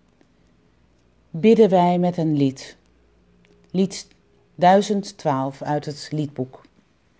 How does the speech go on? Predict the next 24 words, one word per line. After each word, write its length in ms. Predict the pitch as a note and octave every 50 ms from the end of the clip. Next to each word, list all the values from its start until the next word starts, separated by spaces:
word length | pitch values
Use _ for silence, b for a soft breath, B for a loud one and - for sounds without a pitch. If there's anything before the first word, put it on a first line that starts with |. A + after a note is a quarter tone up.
| b b b b b b b b b b b b b b b b
Geef 380 | - - - A3 A3+ A#3+ A#3+
aan 100 | A#3+ A3+
de 120 | G#3+ G3+ F3
wereld 480 | F#3 G#3+ A3+ A#3 A3+ A3+ A3 G#3+ -
vrede, 420 | - - E3 E3 D#3+ D#3+ D#3 D3 D3
Heer, 500 | C3 B2+ B2+ B2+ B2+ C3 C3 C3 - _ _ -
in 180 | - F3 E3+
deze 420 | D3 E3+ F3+ F#3+ G#3+ G#3 G#3 G3 E3
donkere 440 | D3 D#3+ F3 G3+ F#3 - F#3+ F3
tijden. 580 | - - C#3 B2+ B2+ B2+ B2 A#2+ B2 B2+ B2+ B2+ _ _ _ _ b b b b b b b b b b b b
De 100 | - F3
groten 560 | - - G3 G3 G3 G#3+ A3+ A3 A#3 G#3+ G#3
slaan 280 | - - F#3+ F3+ F3+
de 100 | F3+ E3+
kleine 400 | E3+ - E3+ E3+ E3+ F#3 F#3 F3+
neer 460 | E3+ D3+ C#3 C3 C3 C3 C3 B2+ - _ _ _ b b b b b b b b
en 140 | b E3 D#3
honen 400 | C#3+ C#3+ D#3+ E3+ F3+ F#3+ F#3+ F#3+
en 140 | F3 E3 E3
bestrijden 840 | D#3+ E3 - - - - E3+ E3 E3+ F3 F3+ F3 E3 D3+ D#3+ D#3+ D#3 - _ _ _ _ _ _ _ _
wie 280 | - C#3+ E3+ E3 C#3 -
uw 260 | - G#3 G#3 G#3+ G#3 G3+
vrederijk 800 | G3+ - - E3+ E3+ E3 F3 E3+ E3 D3 C3+ C3+ B2+ C3 C3+ C3
belijden. 600 | - C3+ B2+ B2 A#2+ A#2+ A#2+ A#2+ B2 B2 A#2 -